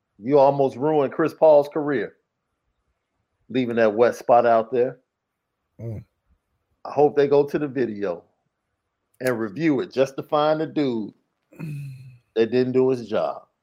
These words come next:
Speaker 2: Does a rolled ankle really take you out the game like that, though?
Speaker 1: No, I mean, he probably would have played. He probably would have played.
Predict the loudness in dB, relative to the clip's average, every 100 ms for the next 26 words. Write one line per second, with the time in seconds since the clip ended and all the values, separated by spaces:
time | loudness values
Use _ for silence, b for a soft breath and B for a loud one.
0 | _ b b b b _ 4 4 6 6
1 | 6 6 4 4 2 2 2 0 2 0
2 | 2 2 2 0 -4 -4 -4 -6 -6 -8
3 | -14 -14 -12 -12 -14 _ _ _ _ _
4 | _ -10 -6 0 0 2 2 2 -2 -10
5 | -8 -6 0 2 2 -2 -8 -6 -6 -8
6 | -6 -4 -4 -8 _ _ _ _ _ _
7 | _ _ _ _ _ _ _ _ _ _
8 | _ _ _ _ _ _ _ _ _ _
9 | _ _ _ _ _ _ _ _ _ _
10 | _ _ _ _ _ _ _ _ _ -20
11 | _ _ -6 -2 2 2 2 -4 -6 -6
12 | -6 -6 -8